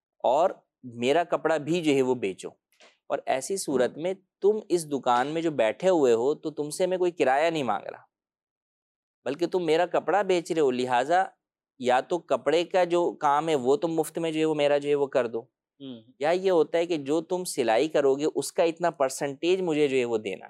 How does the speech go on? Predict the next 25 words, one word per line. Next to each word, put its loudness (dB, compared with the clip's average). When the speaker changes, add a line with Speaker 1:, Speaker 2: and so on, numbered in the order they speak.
Speaker 1:
کرایہ 2
نہیں -4
دینا، -2
فری -6
میں -6
میں -4
تمہیں -6
بیٹھنے -2
دے 0
رہا -4
ہوں، -16
لیکن -6
گویا 4
کہ -4
کرایہ 2
جو 0
ہے 2
وہ -2
تمہاری -2
آمدنی -2
میں -6
سے -6
میرا 0
حصہ -4
ہوگا۔ -4